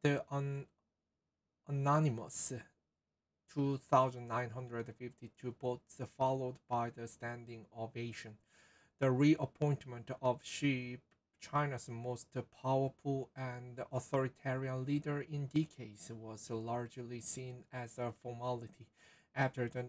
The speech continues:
sixty-nine-year-old secured a norm-shattering third term as head of the Chinese Communist Party last fall. In China,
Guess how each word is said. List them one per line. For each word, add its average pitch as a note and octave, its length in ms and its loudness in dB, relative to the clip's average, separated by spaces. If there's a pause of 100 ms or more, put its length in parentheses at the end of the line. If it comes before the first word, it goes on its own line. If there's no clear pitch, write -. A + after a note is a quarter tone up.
(120)
sixty-nine-year-old B2+ 1400 -2
secured A#2 640 -4
a A2+ 220 -10
norm-shattering C#3 1700 0 (400)
third A#2+ 240 -2 (180)
term B2 340 -4
as A#2+ 220 -8
head B2+ 320 0
of A#2 220 -4
the A#2 80 -8
Chinese A#2+ 480 -12 (100)
Communist A#2+ 560 -12
Party C3 340 0
last A#2+ 340 -4 (180)
fall. A#2 260 2 (480)
In B2+ 160 -2
China, C3 640 2